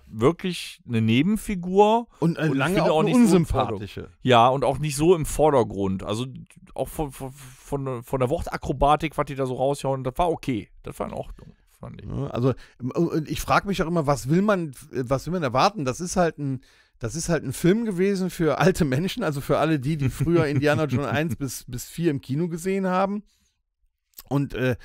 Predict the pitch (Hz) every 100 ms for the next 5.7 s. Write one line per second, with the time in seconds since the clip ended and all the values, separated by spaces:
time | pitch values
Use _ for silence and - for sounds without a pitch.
0 | - _ 110 107 117 151 165 127 104 117
1 | 151 147 147 131 131 123 - 120 113 92
2 | 120 110 127 135 127 117 170 214 - 95
3 | _ _ _ _ _ _ - 117 143 185
4 | 135 139 165 156 101 143 214 240 220 202
5 | 185 180 175 170 175 175